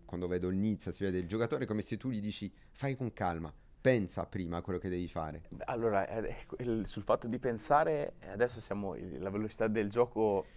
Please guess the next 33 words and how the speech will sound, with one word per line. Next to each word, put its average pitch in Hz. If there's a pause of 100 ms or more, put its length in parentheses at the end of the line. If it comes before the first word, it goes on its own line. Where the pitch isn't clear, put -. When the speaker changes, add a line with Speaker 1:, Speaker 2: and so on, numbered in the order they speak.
Speaker 1:
E 120
infatti, 147
perché 127
siamo 180
in, 117
in 110
un'epoca 110
in 104
cui 107
il 101
calcio 147
è 95
sempre 110
tutto 120
veloce, 117
con 98
Speaker 2:
Eh. -
Speaker 1:
alta 107
intensità. 110
Speaker 2:
E, -
e 98
il, 95
e 95
il, 92
adesso 110
il 107
giocatore 101
non 104
ha 95
più -
tempo 104
di 92
pensare. -